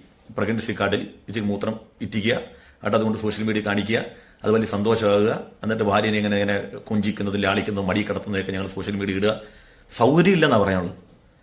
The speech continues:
ഭാര്യമാരുമായിട്ടുള്ള ഞങ്ങളുടെ ജീവിതം അത് സ്വകാര്യമായ ജീവിതമാണ്. ഞങ്ങളങ്ങനെ ആ സ്വകാര്യതയിൽ ജീവിക്കാനാണ് ഞങ്ങൾ ആഗ്രഹിക്കുന്നത്. നിങ്ങൾക്ക് ഇങ്ങനെ പരസ്യപ്പെടുത്തി അതിൽ നിന്ന് കിട്ടുന്ന വരുമാനം കൊണ്ട് ജീവിക്കാൻ നിങ്ങൾ ആഗ്രഹിക്കുമ്പോൾ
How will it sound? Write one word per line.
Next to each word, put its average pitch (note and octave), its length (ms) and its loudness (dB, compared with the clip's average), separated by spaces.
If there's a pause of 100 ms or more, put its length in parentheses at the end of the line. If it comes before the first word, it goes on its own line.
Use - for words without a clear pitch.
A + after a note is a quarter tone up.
(360)
ഭാര്യമാരുമായിട്ടുള്ള B2+ 800 4
ഞങ്ങളുടെ A#2+ 260 2
ജീവിതം A2 420 0
അത് A2 80 0
സ്വകാര്യമായ G#2+ 580 2
ജീവിതമാണ്. G2 340 -2 (1040)
ഞങ്ങളങ്ങനെ C3+ 560 0 (140)
ആ B2+ 280 0
സ്വകാര്യതയിൽ B2 640 2
ജീവിക്കാനാണ് G#2 460 0
ഞങ്ങൾ G2 200 0
ആഗ്രഹിക്കുന്നത്. F2+ 460 -4 (480)
നിങ്ങൾക്ക് C#3+ 220 -2
ഇങ്ങനെ D#3 180 2
പരസ്യപ്പെടുത്തി B2 600 -2
അതിൽ B2+ 160 2
നിന്ന് C3 140 0
കിട്ടുന്ന B2 220 -2
വരുമാനം B2 320 2
കൊണ്ട് A#2+ 160 -2
ജീവിക്കാൻ A#2+ 300 -2
നിങ്ങൾ A#2+ 160 0
ആഗ്രഹിക്കുമ്പോൾ B2+ 460 0